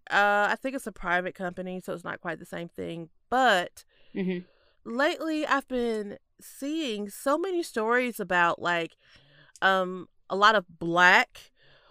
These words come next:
Speaker 1: and non-white people losing their
Speaker 2: Mm-hmm.
Speaker 1: lands and their homes to eminent domain, and they just
Speaker 2: Mm-hmm.
Speaker 1: don't
Speaker 2: Yeah.
Speaker 1: care. And especially when you think about somebody, I mean, it made me think about my family.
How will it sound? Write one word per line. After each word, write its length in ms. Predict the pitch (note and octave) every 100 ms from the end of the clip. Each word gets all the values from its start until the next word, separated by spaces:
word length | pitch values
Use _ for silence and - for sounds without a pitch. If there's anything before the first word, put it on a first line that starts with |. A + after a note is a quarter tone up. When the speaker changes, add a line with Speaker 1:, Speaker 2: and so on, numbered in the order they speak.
| _ _ _ _ _ -
Speaker 1:
and 300 | F#3+ F3+ F3
non-white 640 | F3 G3 G#3 G3 F#3 -
people 560 | G3+ F3+ F3 E3+ E3 -
losing 1040 | D#3+ D#3+ F#3 G3+ B3+ G3+ F#3 E3 E3 D#3+
their 180 | E3+ E3+
Speaker 2:
Mm-hmm. 100 | F3+
Speaker 1:
lands 240 | F3 F3
and 60 | F3
their 140 | D#3
homes 380 | D#3+ E3 D#3+ D#3+
to 160 | - -
eminent 360 | D#3+ D#3 D3 -
domain, 540 | C#3+ D3+ D#3+ D3+ D3+ - - - - - -
and 220 | G3 F3
they 160 | G3+ G3
just 320 | F#3 G3+ D3+
Speaker 2:
Mm-hmm. 80 | D3+
Speaker 1:
don't 280 | F#3+ F3+ -
Speaker 2:
Yeah. 80 |
Speaker 1:
care. 480 | F3 E3+ D#3 D3 D#3+ - - - - -
And 500 | G3 F#3+ F#3 F3+ F#3 -
especially 500 | G3+ - D4+ - F4
when 160 | D4 C4
you 120 | A3+
think 200 | - F#3+
about 260 | F3+ E3+ -
somebody, 480 | F#3+ E3 D#3+ D#3 -
I 60 | G#3
mean, 120 | C4
it 80 | D4+
made 180 | E4 C4+
me 100 | C4+
think 200 | C4+ A#3+
about 240 | A3 G3+
my 160 | F#3 C4+
family. 580 | - D#3 D3+ D3+ F3